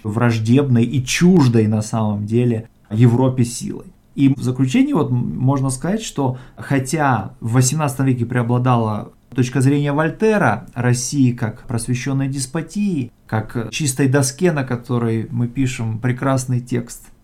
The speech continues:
будущего, да, но вот в-, по прошествии времени можно сказать, что Монтескьё и Руссо, они Вольтера победили,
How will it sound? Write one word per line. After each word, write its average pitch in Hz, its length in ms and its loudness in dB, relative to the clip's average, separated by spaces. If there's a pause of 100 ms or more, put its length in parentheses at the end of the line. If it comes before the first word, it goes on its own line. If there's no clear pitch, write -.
будущего, 131 720 4
да, 147 280 0 (280)
но 131 220 2
вот 131 220 0
в-, 120 220 -12
по 135 140 -2
прошествии 151 560 2
времени 185 540 2
можно 139 280 -4
сказать, 143 280 -4
что 135 220 -4
Монтескьё 135 560 2
и 143 160 0
Руссо, 185 680 -2
они 131 480 -2 (320)
Вольтера 127 560 0
победили, 175 800 0